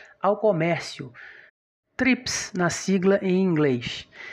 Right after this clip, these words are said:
né, que facilita as condições de acesso de países em desenvolvimento a medicamentos essenciais. Com essa emenda, medicamentos genéricos de baixo custo podem ser produzidos e exportados sob licença compulsória, ou seja,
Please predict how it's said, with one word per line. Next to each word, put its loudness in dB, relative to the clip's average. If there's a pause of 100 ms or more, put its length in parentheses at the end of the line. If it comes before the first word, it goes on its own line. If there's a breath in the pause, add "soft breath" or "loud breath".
(140)
né, -2
que -2
facilita 2
as 0
condições 2
de 0
acesso 2
de 0
países 2
em 2
desenvolvimento 0
a -2
medicamentos 2
essenciais. 0 (360 loud breath)
Com 2
essa 0
emenda, 4
medicamentos -2
genéricos 0
de -2
baixo -2
custo -2 (340 loud breath)
podem 2
ser -4
produzidos 0
e 0
exportados -2
sob -2
licença -4
compulsória, 0
ou -4
seja, -2